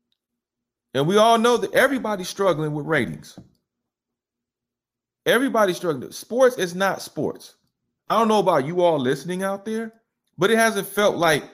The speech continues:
the N B A Finals didn't feel like the N B A Finals to me. Even though I watched it and the Lakers won, there's no debate about that. The Lakers won. They,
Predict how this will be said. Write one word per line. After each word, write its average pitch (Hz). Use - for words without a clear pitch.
the 214
N 226
B 233
A 208
Finals 190
didn't 151
feel 160
like 127
the 117
N 107
B 107
A 98
Finals 90
to 87
me. 80
Even 180
though 165
I 143
watched 143
it 151
and 120
the 110
Lakers 131
won, 127
there's 113
no 131
debate 123
about 117
that. 117
The 95
Lakers 120
won. 107
They, 90